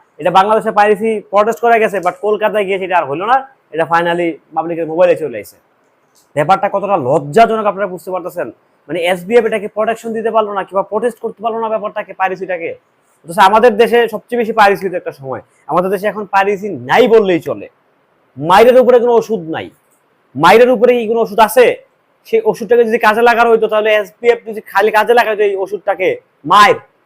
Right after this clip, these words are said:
ধরতে পারলেই মায়ের কিল, ঘুষি, লাথি, উষ্টা। সিনেমা তো পাইরেসি দূরে থাক, কলিজার সাহসও করতে পারো না স্বপ্নে,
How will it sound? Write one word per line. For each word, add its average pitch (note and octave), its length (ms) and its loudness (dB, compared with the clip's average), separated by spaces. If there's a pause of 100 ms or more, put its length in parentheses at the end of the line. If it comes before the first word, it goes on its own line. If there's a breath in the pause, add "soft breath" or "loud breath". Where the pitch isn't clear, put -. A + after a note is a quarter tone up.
(200)
ধরতে F#3 260 2
পারলেই A#3+ 280 6
মায়ের G3 320 2
কিল, A#3+ 240 -4
ঘুষি, A3 160 -4
লাথি, G#3+ 320 0
উষ্টা। D3+ 300 -6 (1400)
সিনেমা G3 420 -6
তো G#3+ 100 -6
পাইরেসি G#3+ 340 0
দূরে G#3 280 0
থাক, D#3 200 -2 (460)
কলিজার A3 280 4 (120)
সাহসও G#3+ 420 2
করতে F#3+ 180 -6
পারো F3+ 100 -4
না D#3+ 60 -6
স্বপ্নে, B2 440 -10